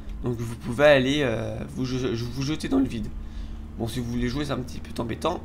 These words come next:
mais bon. Je vais vous faire un peu découvrir aussi tout ce qui va être paysage, euh, parce que j'ai mis du temps. <laughs> Ça m'a pris pas mal de temps à faire tout ce qui est paysage. Euh,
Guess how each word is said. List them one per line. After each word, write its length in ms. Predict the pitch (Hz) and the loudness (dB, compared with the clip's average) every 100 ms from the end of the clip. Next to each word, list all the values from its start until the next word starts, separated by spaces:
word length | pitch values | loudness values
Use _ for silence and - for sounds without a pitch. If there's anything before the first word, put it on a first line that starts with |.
| - | -2
mais 160 | 190 202 | 4 4
bon. 160 | 131 - - - - - - - - - - - | 4 -2 -10 -12 -10 -10 -10 -8 -8 -8 -12 -4
Je 60 | 139 | 2
vais 60 | 170 | 4
vous 40 | |
faire 160 | 214 196 | 4 4
un 60 | |
peu 120 | 196 | 2
découvrir 360 | 196 196 185 185 | 0 2 2 4
aussi 200 | 175 170 | 4 0
tout 120 | 196 | -6
ce 80 | 175 | -6
qui 140 | - | -4
va 100 | 143 | 2
être 160 | 135 - | 2 4
paysage, 680 | 175 165 139 131 165 151 - | 4 4 4 2 2 -4 -4
euh, 640 | - 113 110 107 110 113 - - | 0 2 2 2 0 -2 -4 -2
parce 260 | 120 - | -2 -4
que 580 | - 147 147 143 143 139 | -4 -2 0 0 0 0
j'ai 300 | 123 110 139 | -2 -2 0
mis 180 | 165 170 | 0 -2
du 160 | 160 - | -4 -6
temps. 240 | - 120 - - | -4 -4 -6 -12
<laughs> 200 | - - | -8 -4
Ça 840 | 139 147 117 - - - - - | -2 -2 -4 -8 -10 -12 -8 -2
m'a 140 | 151 156 | 0 2
pris 160 | 175 | 0
pas 160 | 170 202 | 0 0
mal 160 | 214 | 2
de 80 | 180 | 2
temps 220 | 156 165 | 2 0
à 80 | 180 | 0
faire 180 | 175 139 | -2 -6
tout 140 | 151 | -6
ce 60 | 151 | -4
qui 80 | 147 | -4
est 40 | |
paysage. 560 | - 135 131 139 170 - - - - - - - | 2 4 6 4 2 -6 -10 -10 -10 -10 -8 0
Euh, 840 | 117 113 117 113 110 110 113 113 | 2 4 4 2 0 -2 -2 -4